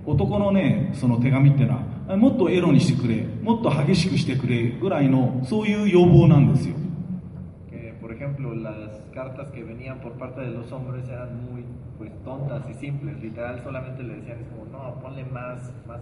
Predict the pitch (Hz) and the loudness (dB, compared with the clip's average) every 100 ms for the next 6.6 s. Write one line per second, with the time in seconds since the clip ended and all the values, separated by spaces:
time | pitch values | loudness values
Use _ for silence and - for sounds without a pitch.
0 | - 113 110 107 107 135 127 - - 127 | -14 -16 -16 -16 -16 -14 -12 -12 -12 -12
1 | 127 127 123 123 123 127 139 135 139 139 | -12 -12 -10 -10 -10 -12 -10 -10 -10 -10
2 | 135 127 123 135 131 117 - 113 - - | -10 -8 -10 -10 -10 -10 -10 -12 -12 -14
3 | - - - - - - - 170 147 - | -14 -16 -16 -18 -18 -18 -14 -8 -6 -4
4 | - - - 127 120 220 226 220 - 127 | -6 -8 -4 2 4 6 8 10 10 10
5 | - - - - 147 - - 240 - - | 8 6 4 4 4 4 4 2 0 -2
6 | 123 123 120 - 107 | 0 2 0 -2 -6